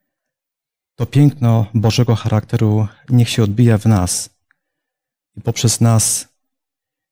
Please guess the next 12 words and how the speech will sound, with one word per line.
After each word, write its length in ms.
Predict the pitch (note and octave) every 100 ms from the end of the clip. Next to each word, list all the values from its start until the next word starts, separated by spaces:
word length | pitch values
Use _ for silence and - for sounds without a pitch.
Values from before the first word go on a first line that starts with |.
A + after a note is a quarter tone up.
| _
niech 180 | A#2 A2+
właśnie 220 | A2+ B2
promieniuje 480 | A2+ A2+ A#2 A#2+ A2+
na 400 | G#2+ G#2 G2+ G2 - _ _ _ _ _ -
innych 340 | B2 A#2 -
ludzi. 340 | G#2+ G2+ - F#2+ _ _ _ _ _ _ _ _ _ _ _
Panie, 180 | A#2+ A#2
prosimy 360 | A#2 - A#2 G2+
Cię 180 | G#2+
o 100 | G2
to, 200 | G2 G#2+
abyśmy 500 | G2 G#2 - A2 G#2